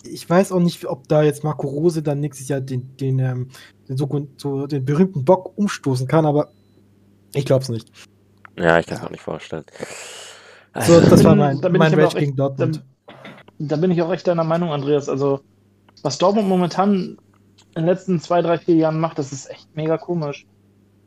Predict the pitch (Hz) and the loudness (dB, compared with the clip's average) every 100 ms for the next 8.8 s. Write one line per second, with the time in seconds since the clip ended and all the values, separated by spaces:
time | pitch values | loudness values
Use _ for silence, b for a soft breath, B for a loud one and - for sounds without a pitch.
0 | _ _ 147 160 160 - 160 151 147 147 | _ _ 0 0 0 -2 -2 -2 -4 -6
1 | 147 151 - 143 160 180 196 180 156 160 | -10 -16 -12 0 2 4 2 0 -2 0
2 | 156 170 170 170 156 147 165 147 - 185 | 0 -2 0 2 0 0 -2 -2 0 2
3 | 190 180 165 160 151 - - 156 165 165 | 2 2 4 4 0 -8 -20 -8 -2 0
4 | 165 160 165 156 151 165 - 202 185 165 | 0 0 0 2 0 -4 -4 -2 0 -2
5 | - - 143 156 175 - - 151 165 160 | -8 -12 -4 -4 -4 -10 -6 0 2 0
6 | 156 185 180 180 170 175 175 175 170 156 | 0 0 2 2 2 2 2 2 2 4
7 | 160 165 151 180 185 180 160 160 180 190 | 2 0 2 2 2 0 2 2 2 2
8 | 185 170 156 151 151 143 147 | 2 2 2 2 2 -2 -4